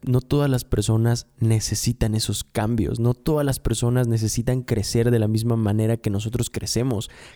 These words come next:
Cada quien se desarrolla a diferente ritmo y cada quien se desarrolla en diferente ámbito.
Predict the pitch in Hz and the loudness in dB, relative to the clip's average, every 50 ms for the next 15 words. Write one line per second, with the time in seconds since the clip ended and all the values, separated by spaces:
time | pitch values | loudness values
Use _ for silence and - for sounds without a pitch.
0 | - _ - 147 147 143 143 139 - - 131 131 131 139 139 147 139 113 104 - | -8 _ -2 0 0 0 0 -2 -2 2 4 4 4 4 2 0 -2 -2 -2 -2
1 | 107 104 - 117 117 117 117 123 123 120 - - 110 107 110 110 - - 113 107 | -4 -2 0 2 2 4 4 4 2 2 0 -2 -2 0 0 -2 -2 -2 -2 0
2 | 110 113 117 117 - 117 110 - 117 123 127 120 117 113 113 - - - - - | 0 0 0 0 0 0 0 2 0 0 2 2 0 -2 -2 -4 -8 -10 -6 -4
3 | 127 117 - 151 143 143 143 139 - - 135 135 135 - - 123 117 110 - 113 | -4 -2 0 0 2 2 0 -2 0 0 2 2 2 2 0 0 0 0 -2 -2
4 | 107 - 117 120 123 127 127 117 113 107 - 110 107 110 110 110 110 - 113 - | 0 0 2 2 2 2 2 2 0 0 0 0 0 0 0 0 -2 -2 -4 -4
5 | - - 123 127 127 127 123 123 110 - - 107 - - | -2 -2 0 0 2 2 2 0 0 0 -2 -4 -4 -6